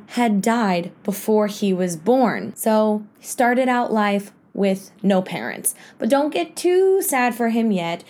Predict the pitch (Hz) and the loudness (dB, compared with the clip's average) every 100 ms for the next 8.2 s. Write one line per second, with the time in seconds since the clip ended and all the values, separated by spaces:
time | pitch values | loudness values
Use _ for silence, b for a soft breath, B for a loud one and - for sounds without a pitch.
0 | B B 240 233 247 262 339 339 294 254 | B B -6 -2 -2 0 0 -2 -2 -2
1 | 269 285 254 262 247 247 320 370 392 - | 0 0 0 0 0 2 2 2 0 -4
2 | 208 185 185 B B 247 233 240 208 214 | -2 0 -2 B B 0 2 2 2 2
3 | 208 208 160 - - - 185 175 170 220 | 0 0 -2 -4 -8 -4 -2 -2 0 2
4 | 233 233 226 202 180 170 240 220 208 - | 2 2 0 -2 -2 -2 -4 -2 -4 -2
5 | 214 202 202 190 185 190 190 180 190 202 | -4 0 0 0 0 -4 -4 -4 0 0
6 | 196 185 180 175 185 170 170 180 B B | 0 0 -2 -4 -6 -4 -6 -8 B B
7 | B 208 190 175 160 143 120 78 185 277 | B 0 0 0 -2 -2 -4 -4 0 0
8 | 170 | 0